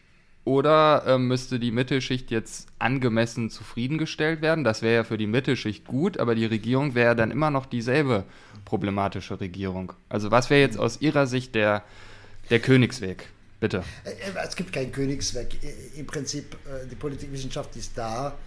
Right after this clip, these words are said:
Speaker 2: äh, zu, die Politik zu erklären und nicht unbedingt, äh, ja, kann auf die Lösungen oder Wege hinweisen, aber es ist immer problematisch, weil letztendlich diejenigen, die das machen,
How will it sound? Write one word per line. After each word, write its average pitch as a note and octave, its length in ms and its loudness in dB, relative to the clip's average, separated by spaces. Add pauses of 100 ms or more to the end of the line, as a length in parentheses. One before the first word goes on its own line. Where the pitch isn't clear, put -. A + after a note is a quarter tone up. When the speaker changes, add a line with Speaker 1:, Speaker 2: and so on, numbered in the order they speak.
(360)
Speaker 2:
äh, B2+ 220 -2 (400)
zu, - 100 -14 (460)
die B2+ 80 -10
Politik B2+ 500 -10
zu B2 160 -10
erklären A#2+ 640 -10
und B2 100 -10
nicht B2 220 -10
unbedingt, A2+ 580 -10 (140)
äh, - 920 -14
ja, G#2+ 320 -10 (380)
kann D#3 380 -2
auf B2+ 340 -6
die A#2+ 140 -10
Lösungen A2 540 -6
oder G2+ 360 -8
Wege A#2 240 -6
hinweisen, G#2+ 720 -6
aber G2+ 340 -8 (480)
es G#2+ 140 -8
ist G#2 160 -8
immer A2 200 -4
problematisch, A2 960 -6
weil G#2 260 -6 (140)
letztendlich G#2 680 -10 (140)
diejenigen, G#2+ 480 -8
die G#2+ 120 -10
das G2+ 340 -8
machen, G2+ 460 -8